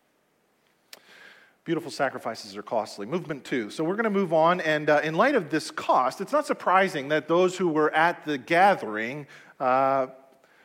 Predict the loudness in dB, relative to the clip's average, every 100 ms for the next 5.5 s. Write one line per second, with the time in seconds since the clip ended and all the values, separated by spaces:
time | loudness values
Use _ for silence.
0 | _ _ _ _ -6 0 2 0 -2 -2
1 | -2 0 4 4 4 -2 -8 -8 -8 -4
2 | -2 -2 -2 -6 -14 -12 -4 -4 0 0
3 | 0 -2 -4 -2 -4 0 2 2 0 -8
4 | -8 -4 -4 -6 -4 -4 2 4 4 0
5 | -12 -6 -2 -2 -4